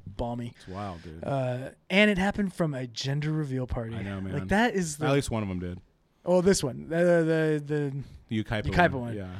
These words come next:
Speaker 1: A gender reveal. Pyrotechnics went out of hand because, uh, they decided to shoot off, uh, some kind of explosive in four foot dry grass when it was a hundred nine <laughs> degrees.
Speaker 2: Assholes.
Speaker 1: You can't even make
Speaker 2: Yeah,
Speaker 1: that
Speaker 2: we
Speaker 1: shit
Speaker 2: just
Speaker 1: up.
Speaker 2: had the hottest,
Speaker 1: Yeah,
Speaker 2: the
Speaker 1: it
Speaker 2: hottest
Speaker 1: was literally
Speaker 2: day
Speaker 1: the hottest
Speaker 2: ever
Speaker 1: day
Speaker 2: in Southern
Speaker 1: ever.
Speaker 2: California.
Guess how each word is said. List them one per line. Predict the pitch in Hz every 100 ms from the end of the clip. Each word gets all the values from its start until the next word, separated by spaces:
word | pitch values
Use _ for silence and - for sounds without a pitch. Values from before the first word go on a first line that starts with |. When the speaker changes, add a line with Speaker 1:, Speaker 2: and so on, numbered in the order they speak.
| - - -
Speaker 1:
A | 147
gender | 135 165 190
reveal. | 190 160 165
Pyrotechnics | 156 202 247 247 220 - 127 - - - - - _ -
went | 143 165
out | 175
of | 170
hand | 170 160
because, | 143 - 147 139 131
uh, | 143 139
they | 147
decided | 147 139 160 160
to | 143
shoot | 131 - 180
off, | 170 165 - 156
uh, | 139 131
some | - 165
kind | - 165
of | 151
explosive | 139 - - 160 156 139 131 123
in | 139 131
four | - - 175 180
foot | - 165 160 160 - -
dry | - 139 151 160 160
grass | 156 156 139 139
when | 156
it | 143
was | 135
a | 135
hundred | 165 165
nine | 151 143 156
<laughs> | 147
degrees. | 135 110 _ _ - - _ _ _ _
Speaker 2:
Assholes. | 110 117 104 82 -
Speaker 1:
You | -
can't | 440 427
even | 403
make | 370 240
Speaker 2:
Yeah, | 359
Speaker 1:
that |
Speaker 2:
we | 294
Speaker 1:
shit | 226
Speaker 2:
just | 233 294
Speaker 1:
up. |
Speaker 2:
had | 233
the | 208
hottest, | 214 214 220 - 180
Speaker 1:
Yeah, | 247 294
Speaker 2:
the | 311
Speaker 1:
it |
Speaker 2:
hottest | 285 294
Speaker 1:
was | 262
literally | 302 302
Speaker 2:
day | 285
Speaker 1:
the | 170
hottest | 269 285
Speaker 2:
ever | -
Speaker 1:
day | 254
Speaker 2:
in | 240
Southern | 165 -
Speaker 1:
ever. | 170
Speaker 2:
California. | 170 175 120